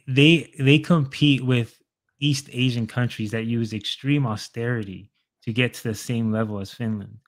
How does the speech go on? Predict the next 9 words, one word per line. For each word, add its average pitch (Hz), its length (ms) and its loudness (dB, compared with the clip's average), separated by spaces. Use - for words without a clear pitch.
Like, 117 140 -2
they 123 140 2
have 120 420 2
very 131 380 0
strict, - 960 -8
very 127 200 0
strict, 113 540 -8
rigorous 113 580 -4
systems 101 640 -12